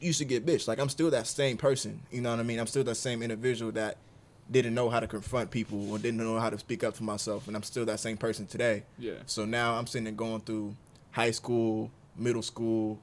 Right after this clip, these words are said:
Speaker 1: adult life with this mask on, like, yeah, I'm tough as hell, but I never went to the child work, the inner child work to be like, "Okay,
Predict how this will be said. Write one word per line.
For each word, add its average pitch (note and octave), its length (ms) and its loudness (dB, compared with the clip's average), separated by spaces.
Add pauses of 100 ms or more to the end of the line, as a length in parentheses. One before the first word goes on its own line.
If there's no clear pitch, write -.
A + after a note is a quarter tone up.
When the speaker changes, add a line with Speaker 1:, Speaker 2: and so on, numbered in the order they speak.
(140)
Speaker 1:
adult G#2 360 4
life G#2+ 340 2
with G#2 80 -14
this - 320 -8 (240)
mask A#2+ 380 2
on, A2 260 -2
like, G2+ 220 -8 (640)
yeah, G#2 240 -4
I'm G#2 80 -6
tough A2+ 260 0
as G#2 100 -4
hell, A#2+ 300 4
but G#2+ 320 -6 (560)
I G#2+ 120 -2
never A2 300 0
went A2 340 0
to B2 120 -2
the G#2 80 0
child C3 340 4
work, A2+ 140 0
the G#2 100 -4
inner G#2+ 120 -4
child C#3 380 6
work A2+ 180 2
to G#2+ 80 -10
be A2 100 -2
like, G#2 220 -4
"Okay, G#2 460 -4